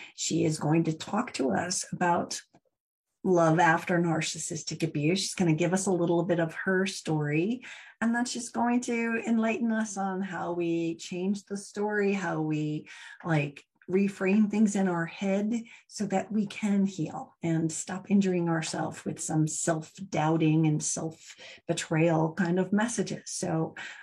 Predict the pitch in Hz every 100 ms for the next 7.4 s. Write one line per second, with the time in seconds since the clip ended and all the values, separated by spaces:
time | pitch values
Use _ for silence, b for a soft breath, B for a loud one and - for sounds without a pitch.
0 | B 170 160 156 160 262 180 220 - 247
1 | - 269 285 180 165 165 220 302 - 190
2 | 180 185 185 - 190 190 233 226 262 262
3 | 294 240 160 - 170 185 180 202 226 320
4 | 320 294 330 320 339 349 349 330 311 294
5 | - 262 285 294 339 202 160 - _ B
6 | B B - 180 - 185 - 196 220 240
7 | 220 247 277 311